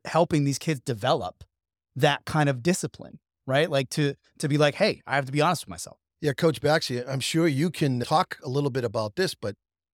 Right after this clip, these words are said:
Speaker 2: you know, a lot of these players coming to your program, a number of coaches that they've had haven't been honest with them. So when you, when you're honest with these guys, like, "Wow, yeah, you're right," correct? Am I not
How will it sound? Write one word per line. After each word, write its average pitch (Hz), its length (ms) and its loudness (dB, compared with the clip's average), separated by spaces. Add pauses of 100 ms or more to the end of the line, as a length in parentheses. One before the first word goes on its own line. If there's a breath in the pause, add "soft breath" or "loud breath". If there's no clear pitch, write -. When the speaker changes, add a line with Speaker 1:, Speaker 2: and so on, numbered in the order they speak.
(180)
Speaker 2:
you - 80 -8
know, 92 80 -4
a - 20 -6
lot 151 200 2
of 185 60 0
these 135 120 -4
players 143 400 -2
coming 120 380 -6
to - 160 -8
your 113 200 -4
program, 107 720 -4 (440)
a 131 80 -8
number 165 380 0
of 104 160 -6
coaches 156 500 -2
that 117 220 -8
they've 101 180 -6
had 151 340 -6
haven't 185 440 2
been 110 340 -2
honest 107 480 0
with 107 240 -4
them. 95 320 -8 (420)
So 143 320 4
when 135 240 2
you, 170 320 0
when 160 200 4
you're 202 260 2
honest 127 420 0
with 123 160 -2
these 117 280 -4
guys, 107 340 -2
like, 107 240 -4 (220)
"Wow, 107 640 -2
yeah, 170 300 2 (600)
you're 123 140 0
right," 160 320 2
correct? 185 480 -2
Am 139 120 -2
I 143 100 0
not 160 220 -2